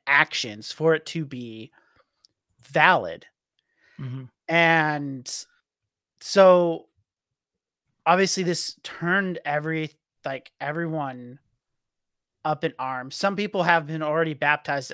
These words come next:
Speaker 1: rebaptized, as they say, um, to, to make them valid.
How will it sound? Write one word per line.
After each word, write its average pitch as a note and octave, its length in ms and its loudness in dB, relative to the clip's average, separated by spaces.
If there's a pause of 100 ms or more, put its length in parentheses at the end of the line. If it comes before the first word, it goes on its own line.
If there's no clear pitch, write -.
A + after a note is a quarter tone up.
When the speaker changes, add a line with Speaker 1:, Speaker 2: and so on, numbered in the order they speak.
(120)
Speaker 1:
rebaptized, C#3 880 -2
as B2 180 -14
they A#2 160 -10
say, A2+ 540 -10 (880)
um, A2 500 -10 (460)
to, D#3 260 -8 (640)
to F3+ 100 -4
make E3+ 480 2
them D3 580 -2 (680)
valid. C#3+ 880 0